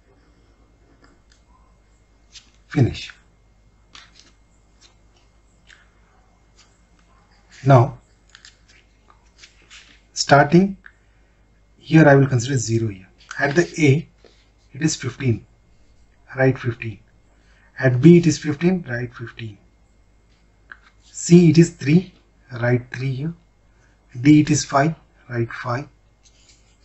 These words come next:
E, it is eight, write eight. F, it is twelve,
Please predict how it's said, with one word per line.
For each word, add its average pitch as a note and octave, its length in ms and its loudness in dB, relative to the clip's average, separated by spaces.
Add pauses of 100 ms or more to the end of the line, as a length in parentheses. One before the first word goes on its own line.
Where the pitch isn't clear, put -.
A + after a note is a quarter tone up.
(100)
E, E3 140 6 (120)
it C3+ 80 -2
is - 260 0
eight, D3+ 300 2 (340)
write A#2+ 280 -2 (120)
eight. C#3 260 -6 (1120)
F, C#3+ 400 2
it C3 80 -14
is C#3+ 140 -4
twelve, D3 340 0